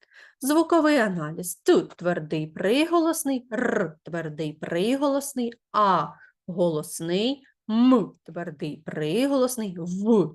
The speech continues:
твердий приголосний, а голосний, й завжди м'який приголосний. Відповідно, кількість букв і кількість звуків не підрізняється. Сім букв, сім звуків і два склади.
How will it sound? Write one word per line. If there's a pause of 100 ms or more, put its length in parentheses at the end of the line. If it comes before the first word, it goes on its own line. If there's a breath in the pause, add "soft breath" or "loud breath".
твердий
приголосний, (460 loud breath)
а (220)
голосний,
й (140)
завжди (120)
м'який (340)
приголосний. (300 loud breath)
Відповідно,
кількість
букв
і
кількість
звуків (200)
не (180)
підрізняється.
Сім
букв,
сім
звуків
і
два
склади.